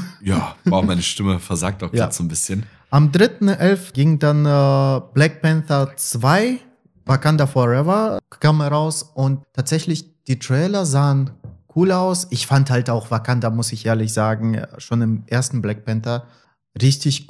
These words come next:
Speaker 2: cool, äh, wie es aufgebaut wurde und die Technologie dazu und sowas alles. Deswegen war ich super gespannt auf den Film und wollte eigentlich unbedingt rein. Aber aus Zeitgründen hab ich's auch schon wieder nicht geschafft, was mich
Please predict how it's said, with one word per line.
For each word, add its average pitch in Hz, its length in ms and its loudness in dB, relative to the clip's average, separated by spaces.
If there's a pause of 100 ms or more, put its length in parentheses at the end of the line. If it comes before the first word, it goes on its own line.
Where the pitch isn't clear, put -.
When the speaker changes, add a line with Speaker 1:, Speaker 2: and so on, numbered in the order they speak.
Speaker 2:
cool, 147 240 4
äh, 131 720 -2
wie 127 80 2
es 123 140 -2
aufgebaut 120 640 -2
wurde 120 340 -2
und 117 180 -2
die 113 100 -6
Technologie 120 680 -2
dazu 120 520 -4
und 117 160 -4
sowas 117 340 -4
alles. 117 420 -4 (460)
Deswegen 143 560 2
war 135 100 4
ich 139 220 0
super 180 340 2
gespannt 175 400 -2
auf 165 140 0
den 160 180 0
Film 165 240 0
und 131 180 -2
wollte 139 520 0
eigentlich 139 600 -2
unbedingt 131 540 -2
rein. 160 400 -2 (480)
Aber 117 140 2
aus 127 380 2
Zeitgründen 147 640 0
hab 180 120 2
ich's 202 200 -4
auch 240 200 -4
schon 131 220 -2
wieder 113 180 -2
nicht 107 200 -2
geschafft, 107 340 -8
was 110 160 -8
mich 120 340 -8